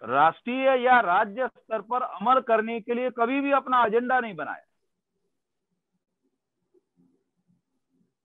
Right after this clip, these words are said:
जब भी उनको सत्ता आई, जैसे for example,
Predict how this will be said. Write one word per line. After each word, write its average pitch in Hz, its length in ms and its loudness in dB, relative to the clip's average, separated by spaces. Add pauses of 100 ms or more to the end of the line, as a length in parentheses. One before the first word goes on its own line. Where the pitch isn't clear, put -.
(180)
जब 127 420 -10
भी 262 100 -2
उनको 285 320 -4
सत्ता 220 500 2
आई, 175 240 2
जैसे 208 260 -6
for 233 200 2
example, 160 480 -4